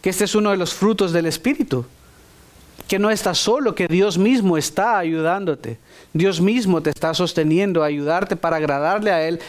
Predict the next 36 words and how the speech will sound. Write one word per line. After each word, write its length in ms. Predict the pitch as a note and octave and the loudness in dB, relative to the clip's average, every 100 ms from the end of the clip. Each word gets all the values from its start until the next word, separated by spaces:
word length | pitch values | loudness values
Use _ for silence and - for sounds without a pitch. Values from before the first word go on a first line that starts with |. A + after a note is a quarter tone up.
| - | -8
para 220 | F3+ E3 | -4 -2
vivir 260 | D#3 D#3+ F3 | 0 0 2
una 180 | F3+ D#3 | 2 0
vida 280 | D#3+ F#3+ D#3+ | 2 0 0
que 100 | C#3+ | -2
sea 240 | D3 C3+ | -2 -2
agradable 540 | C3+ C3 B2+ B2+ B2 | 0 0 0 -2 -2
a 80 | A#2+ | 0
Él. 240 | G3 E3+ - - _ - - - - - - - - - - - - - - - - - - - A3+ E3 - | -2 -4 -10 -20 _ -20 -20 -20 -20 -20 -20 -20 -20 -20 -20 -20 -20 -20 -20 -20 -20 -20 -20 -20 -18 -18 -8
Cuando 240 | - F3+ F3+ | -2 2 2
dice 240 | G3+ F#3 | 2 0
"bajo, 440 | E3+ F#3+ - D#3+ - | 0 -2 -2 -4 -2
vaso 420 | D3 G3 G3 D#3+ | -2 0 0 0
o 20 | |
vasija", 460 | C#3+ C3+ G3 F#3+ C#3 | -2 -2 -2 -2 -2
es 120 | C#3 | -2
un 80 | D3 | -2
término 340 | E3 D#3+ D#3 D3 | 0 0 -2 -4
común 460 | - C#3+ E3+ F3 | -2 0 2 2
en 60 | C3+ | 0
la 80 | C3 | -2
Escritura, 600 | - B2 C3 G3+ C3 C#3 - - - | -2 -2 2 0 0 -4 -14 -10 -4
es 120 | F3 | 0
una 200 | E3+ D#3 | 0 0
metáfora 640 | C#3 D#3+ E3+ - C3+ B2+ | -2 -2 -4 -2 -2 0
del 180 | B2 A#2+ | -2 -2
cuerpo 380 | C3+ A#2+ B2+ B2+ | 0 0 0 -2
humano. 480 | B2 D3 D3+ A2+ A#2 - _ - - - - - - | 0 -2 -4 -8 -14 -20 _ -20 -20 -20 -20 -20 -8
Que 80 | F3+ | -4
tú 120 | - | -2
sepas 340 | F3 G#3 G#3 - | -2 -2 -2 -2
tener 280 | F3+ F3+ F3+ | 0 0 0
control 480 | F3+ D#3 D#3+ E3 | -2 0 -2 0
de 80 | E3 | 0
tu 160 | D3+ D3 | 0 -2
cuerpo. 500 | F3 A#3 G#3 A#2+ | 0 -2 -4 -8